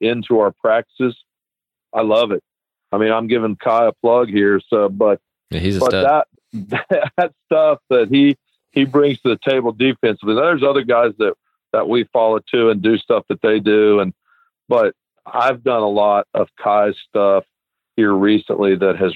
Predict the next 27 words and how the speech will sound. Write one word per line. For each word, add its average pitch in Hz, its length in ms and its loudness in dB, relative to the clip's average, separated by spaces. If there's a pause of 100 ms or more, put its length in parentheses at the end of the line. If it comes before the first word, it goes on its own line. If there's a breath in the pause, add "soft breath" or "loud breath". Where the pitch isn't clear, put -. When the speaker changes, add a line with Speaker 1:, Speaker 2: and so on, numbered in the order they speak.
Speaker 1:
really 107 640 2 (400)
helped 110 260 -2
our 104 160 0 (280)
defensive 101 480 -4
program. 92 320 0
I 90 80 0
really 98 240 2
believe 92 300 0
that. 85 180 -2 (680)
Speaker 2:
And 92 140 -4
I'm 92 60 -2
a 85 40 -2
huge 123 280 -4
fan 87 380 -4
of, 76 520 -4
of 76 180 -6
Kai 90 360 -4
and, 73 180 -8 (500)
and 80 220 -6
obviously 87 640 -2
former 90 480 -4
podcast 90 640 -6
guest. 90 460 -4
And 71 200 -8 (300)
I 104 100 -6
just, 95 360 -4
again, 92 580 -4